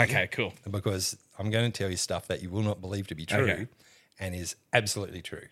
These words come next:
Speaker 1: Yeah.
Speaker 2: But, so Sahul is the continent name. And, and in geology and ge-, ge-,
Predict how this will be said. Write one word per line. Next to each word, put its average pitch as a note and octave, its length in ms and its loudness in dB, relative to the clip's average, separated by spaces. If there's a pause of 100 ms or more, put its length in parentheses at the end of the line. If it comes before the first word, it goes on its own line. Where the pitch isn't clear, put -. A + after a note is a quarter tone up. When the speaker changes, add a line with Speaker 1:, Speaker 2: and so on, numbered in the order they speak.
(120)
Speaker 1:
Yeah. F2+ 160 2 (240)
Speaker 2:
But, A2 380 2
so - 180 0
Sahul B2+ 600 4
is F#2 340 -4 (160)
the F#2 100 -4
continent A2+ 760 2
name. E2 360 -4
And, F2 220 -4 (340)
and G2+ 240 0
in G#2 220 2
geology G2 680 6
and G2 180 0
ge-, G2 220 -4
ge-, G#2 180 -2